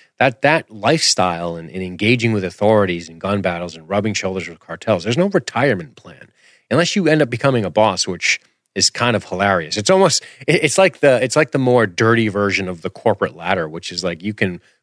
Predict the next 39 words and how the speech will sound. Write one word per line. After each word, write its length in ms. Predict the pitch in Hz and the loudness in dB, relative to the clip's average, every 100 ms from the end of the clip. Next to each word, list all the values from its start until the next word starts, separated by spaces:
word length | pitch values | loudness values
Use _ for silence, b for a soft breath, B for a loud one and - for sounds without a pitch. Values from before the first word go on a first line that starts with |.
| - | -2
wallow 320 | 104 120 117 | 2 4 4
away 200 | 107 110 | 2 2
in 60 | 101 | -2
a 40 | |
corporation 560 | - 104 - 101 - 98 | -2 -4 -2 -4 -4 -8
forever 560 | - 80 104 87 82 | -14 -2 0 0 -6
and 100 | 85 | -8
always 340 | 90 98 98 87 | -4 -2 -2 -4
be 200 | 98 90 | -4 -4
this 360 | 87 - - - b b | -4 -2 -2 -6 b b
low 160 | 113 113 | 2 4
man 200 | 110 104 | 4 0
on 100 | 92 | -4
the 60 | |
totem 360 | 85 127 135 107 | -4 0 2 0
pole 240 | 101 95 | 0 0
and 100 | 92 | 0
just 140 | 98 - | -6 -10
eke 240 | 131 117 113 | -8 -4 0
out 180 | 107 | 0
an 80 | 98 | 0
existence, 840 | 85 90 101 127 - 76 - - - b b b | -6 -8 -2 -2 -2 -6 -4 -6 -8 b b b
m-, 340 | 107 92 90 - | -10 -10 -14 -2
always 380 | 113 120 113 - | 2 4 2 0
hoping 440 | 117 117 98 90 | 0 0 -2 -2
maybe 260 | 95 92 92 | -4 -4 -6
you 160 | 87 | -8
get 180 | 85 82 | -6 -8
more 260 | 90 92 85 | -8 -10 -8
responsibility. 840 | 82 - 95 98 80 110 104 82 | -8 -6 -6 -6 -2 0 0 -2
<laughs> 320 | - 107 113 | -4 -4 -4
In 160 | 120 104 | -4 0
this, 200 | 131 - | 0 2
it's 140 | 110 | 0
a 40 | 104 | -2
mu-, 340 | 98 98 110 | -4 0 0
much 360 | 98 104 117 - | 0 0 -2 0
different 380 | 117 117 104 90 | -4 -2 -4 -6
game. 280 | 85 78 | -12 -14